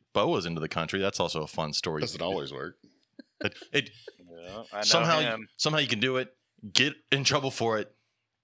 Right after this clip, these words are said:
Speaker 1: and still get away with it. That's the most amazing part. That's
Speaker 2: <laughs>
Speaker 1: I don't, oh,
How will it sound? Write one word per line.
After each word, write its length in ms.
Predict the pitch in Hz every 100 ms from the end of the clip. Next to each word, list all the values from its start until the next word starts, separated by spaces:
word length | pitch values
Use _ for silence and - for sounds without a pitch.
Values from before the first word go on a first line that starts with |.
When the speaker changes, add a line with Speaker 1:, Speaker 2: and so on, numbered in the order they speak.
| -
Speaker 1:
and 80 | -
still 280 | - 175
get 120 | 190 185
away 260 | 151 151
with 180 | 143 110
it. 100 | 92
That's 200 | 92 120
the 80 | -
most 240 | 151 139 131
amazing 360 | 120 117 120 -
part. 220 | - -
That's 440 | - - - - -
Speaker 2:
<laughs> 1300 | - - - - 359 - - - - - - -
Speaker 1:
I 40 | 90
don't, 200 | 98 -
oh, 220 | 87 87